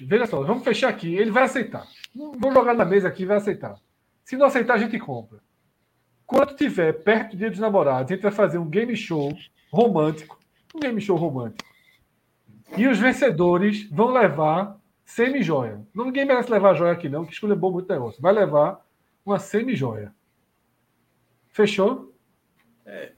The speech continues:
Speaker 2: Pede, pede o A D M, é refinada joias e semijoias.
Speaker 1: Não, vai chegar, ele vai chegar junto, pô. A gente vai meter aqui, ó, a fotinha, um cordãozinho, um brinquinho, pulseirinha. Vai meter uma semijoia.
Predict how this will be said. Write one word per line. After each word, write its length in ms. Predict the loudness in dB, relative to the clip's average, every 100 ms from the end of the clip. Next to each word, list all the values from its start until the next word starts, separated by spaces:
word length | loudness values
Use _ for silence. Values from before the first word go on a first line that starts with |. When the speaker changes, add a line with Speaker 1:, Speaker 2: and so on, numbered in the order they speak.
| _ _ _ -4 -2 4
Speaker 2:
Pede, 380 | 4 4 0
pede 240 | 2 2 2
o 40 |
A 20 |
D 240 | 4 4 4
M, 120 | 2
é 100 | 2
refinada 520 | 2 -2 -4 -2 -2
joias 240 | 0 -2 -2
e 60 |
semijoias. 640 | -8 -8 -6 -4 -4 -6 -14 -20 _ _ -20 _
Speaker 1:
Não, 300 | 2 4 4
vai 140 | 2
chegar, 240 | 2 2 4
ele 100 | 4
vai 80 |
chegar 260 | 0 2 0
junto, 280 | 0 -4 -6
pô. 240 | -6 -6
A 40 | -6
gente 140 | 0
vai 100 | 2
meter 280 | 2 0 0
aqui, 240 | 0 2
ó, 180 | 0 0 -4 -14 -12
a 80 | 0
fotinha, 640 | 2 2 2 -2 0 -2 -4 -12 -20 _ -14
um 40 | 4
cordãozinho, 760 | 6 6 2 -2 -2 -2 -2
um 80 | -2
brinquinho, 720 | -4 -6 -6 -6 -4 -2 -4 -10 _ _ _ _ -10
pulseirinha. 760 | -4 0 0 -2 -2 -4 -8 _ _ _ _ _ _ _
Vai 100 | -4
meter 460 | -2 0 2 2 2
uma 120 | -2
semijoia. 680 | -4 -4 -2 -2 -2 -4